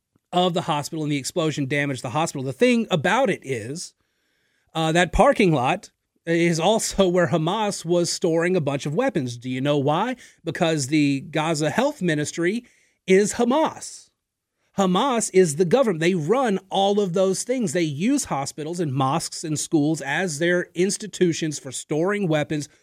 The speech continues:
launching attacks, et cetera. So it looks bad on Israel when they blow one of those places up. And one of their own rockets misfired, and the media of,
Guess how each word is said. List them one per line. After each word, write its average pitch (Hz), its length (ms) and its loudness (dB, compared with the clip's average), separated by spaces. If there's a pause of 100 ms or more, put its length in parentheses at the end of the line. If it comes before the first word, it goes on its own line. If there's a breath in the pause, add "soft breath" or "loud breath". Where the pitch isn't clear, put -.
(160 soft breath)
launching 175 480 -2
attacks, 143 580 -6
et 190 120 -4
cetera. 139 500 -2 (320 soft breath)
So 170 180 0
it 156 100 0
looks 160 200 -2
bad 170 380 0
on 208 140 2
Israel 160 420 0
when 151 100 0
they 147 120 2
blow 139 340 2
one 139 200 -2
of 139 100 -4
those 139 200 -2
places 135 640 -4
up. 226 240 -2 (300 loud breath)
And 165 140 2
one 180 100 2
of 165 60 0
their 165 220 2
own 214 280 2
rockets 185 500 -2
misfired, 127 720 -4 (380 soft breath)
and 196 160 2
the 185 60 2
media 220 500 2
of, 156 280 0